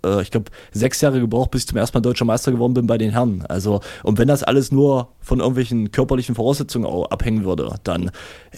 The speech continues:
wär ich ja direkt Weltmeister geworden, so gefühlt. Das hat ja jetzt ewig gedauert halt, das ganze Ding, ne? Und das ist eben, also Genetik ist gut und richtig und wichtig und auch so der Körperbau, aber du brauchst eben Technik, du brauchst Erfahrung, <clears throat> Geschwindigkeit, das ist alles viel, viel wichtiger, wichtiger als wirklich nur ein dicker Arm.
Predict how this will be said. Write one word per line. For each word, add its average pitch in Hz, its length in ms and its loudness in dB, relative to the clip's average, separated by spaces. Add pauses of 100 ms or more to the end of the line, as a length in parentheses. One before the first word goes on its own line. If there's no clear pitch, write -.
wär 120 160 4
ich 127 80 2
ja 143 60 4
direkt 127 220 2
Weltmeister 117 380 0
geworden, 71 240 -4
so 85 120 -10
gefühlt. 98 280 -6
Das 92 160 -4
hat 107 100 -4
ja 104 200 -2
jetzt 107 280 -2
ewig 123 220 0
gedauert 113 420 0
halt, 73 160 -6
das 78 140 -8
ganze 87 280 -6
Ding, 80 300 -8
ne? 95 140 0
Und 92 160 -2
das 107 140 -4
ist 104 120 -6
eben, 110 300 2 (340)
also 104 220 2 (760)
Genetik 143 460 4
ist 123 220 -6
gut 180 260 0
und 123 220 -2
richtig 170 340 -2
und 113 160 0
wichtig 151 280 0
und 95 120 2
auch 120 100 0
so - 80 -4
der 123 120 4
Körperbau, 151 680 2
aber 110 180 0
du 113 80 -2
brauchst 120 320 0
eben 113 160 -2
Technik, 123 480 0
du 110 60 -10
brauchst 120 220 -2
Erfahrung, 120 540 2
<clears throat> - 0 -
Geschwindigkeit, 127 600 0
das 110 120 -4
ist - 60 -10
alles 147 240 0
viel, 165 220 0
viel 123 200 2
wichtiger, 120 380 2 (140)
wichtiger 135 420 -2
als 107 160 0
wirklich 117 200 -4
nur 127 120 2
ein 117 60 2
dicker 117 260 -2
Arm. 92 280 -2